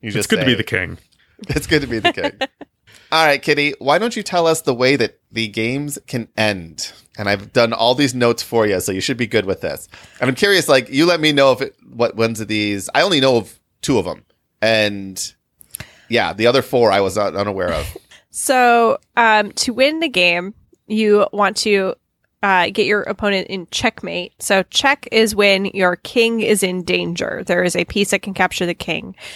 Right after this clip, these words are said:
Speaker 3: And checkmate is when the king is in check and no move can prevent them from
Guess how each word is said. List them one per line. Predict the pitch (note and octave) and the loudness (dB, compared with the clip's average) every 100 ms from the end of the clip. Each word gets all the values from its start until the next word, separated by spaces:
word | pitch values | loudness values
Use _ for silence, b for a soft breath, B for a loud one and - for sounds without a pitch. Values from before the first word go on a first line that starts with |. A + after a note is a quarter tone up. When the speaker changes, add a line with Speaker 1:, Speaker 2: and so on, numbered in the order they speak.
| B - | B -2
Speaker 3:
And | G3 | -2
checkmate | - C4 - G#3+ G3+ F#3+ - | 0 -2 0 0 2 0 0
is | G#3+ G#3 | -2 2
when | F#3+ F#3 F3+ - G3 | 2 4 2 -2 -6
the | |
king | - - A3 G#3+ | -6 0 0 0
is | - G3+ F#3+ - | -2 0 -2 -2
in | F#3+ F3+ | -4 -2
check | - E4+ C#4 - - | -2 2 2 0 0
and | G#3+ G#3 | 0 2
no | G3+ G#3 | 2 2
move | G#3+ G3+ - | 2 0 -2
can | G3 F#3+ | -8 -4
prevent | - F#3 G3 F#3 - - | -2 0 0 0 -4 -4
them | D#2+ C#2+ F#2 - b b _ | -2 -2 -6 -14 b b _
from | G3 E3 F3 | -2 -2 -4